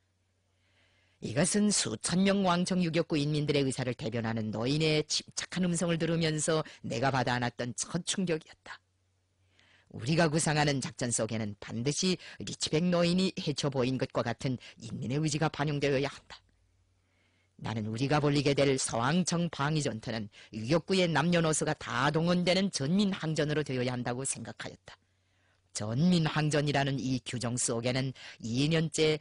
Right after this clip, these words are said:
산전수전을 다 겪으며 군대와 생사구락을 같이 한 유격군거지 인민들에 대한 최대의 믿음이 담겨져 있었다. 싸움 그 자체가 생활로 되고 있었던 유격군거지에서의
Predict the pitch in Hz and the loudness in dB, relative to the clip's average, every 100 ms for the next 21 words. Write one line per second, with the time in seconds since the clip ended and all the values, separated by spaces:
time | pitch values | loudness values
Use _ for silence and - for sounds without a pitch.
0 | - - - 139 143 131 139 127 131 - | -4 -6 -4 -2 -2 -2 -2 -2 -4 -4
1 | 113 123 - - 123 127 123 - - - | -6 -8 -10 -4 -2 0 -2 -8 -16 -6
2 | 107 127 123 120 - 123 147 165 165 170 | -2 0 0 -2 -4 -4 0 2 2 2
3 | 165 160 185 190 - - - 117 131 - | 0 0 0 0 -2 -10 -14 -4 -2 0
4 | 143 165 165 190 190 185 180 175 170 165 | 0 0 2 2 4 2 2 2 2 0
5 | 170 - - 135 151 139 131 120 120 120 | 0 -4 -2 2 2 2 0 -4 -4 -4
6 | 107 107 107 104 - - - - - _ | -4 -6 -6 -6 -6 -10 -18 -20 -20 _
7 | _ _ _ _ _ _ - - - - | _ _ _ _ _ _ -20 -10 -4 -4
8 | - 127 180 175 - 165 147 - 143 135 | -2 2 2 2 2 0 0 0 -2 -2
9 | 117 - - 95 113 147 147 151 143 - | -2 -6 -8 -8 -4 -2 0 0 2 0
10 | 143 143 139 120 131 - 127 127 120 120 | 0 -2 -2 -2 -4 -4 -2 -2 0 0
11 | 120 120 117 | 0 0 -2